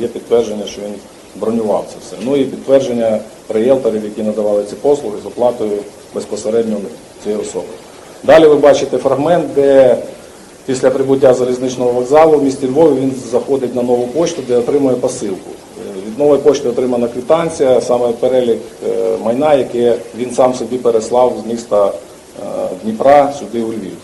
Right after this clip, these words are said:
Приїхав без цих речей, в яких він одягнутий. Далі, будь ласка.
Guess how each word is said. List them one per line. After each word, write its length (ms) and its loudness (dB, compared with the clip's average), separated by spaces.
Приїхав 360 -2
без 140 -4
цих 220 -4
речей, 340 4
в 340 -6
яких 160 -12
він 200 -6
одягнутий. 600 -4
Далі, 140 -2
будь 220 -12
ласка. 200 -18